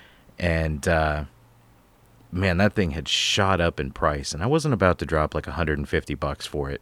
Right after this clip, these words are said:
and I found Amazon U K had it, and it was, like, thirty bucks. So, um,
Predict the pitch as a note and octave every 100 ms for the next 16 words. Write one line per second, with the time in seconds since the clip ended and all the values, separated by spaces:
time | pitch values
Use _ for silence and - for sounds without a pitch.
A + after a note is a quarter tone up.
0 | - D#2 D2 D2+ D2+ - - - - -
1 | - A#2+ C3+ C3+ B2 - F#2+ G#2+ A#2 G#2+
2 | A2+ G#2+ G#2+ F#2+ - - D#2 G2 F#2 -
3 | G2 D#2+ C2+ - - _ _ _ - -
4 | - F2 D2+ D#2 - D#2+ D#2+ D#2 D2+ D2
5 | - G2 F2 E2+ C#2 - - - _ _
6 | _ _ _ _ - - _ - - E2
7 | D2+ D2+ D2+ E2 D#2 D2 C#2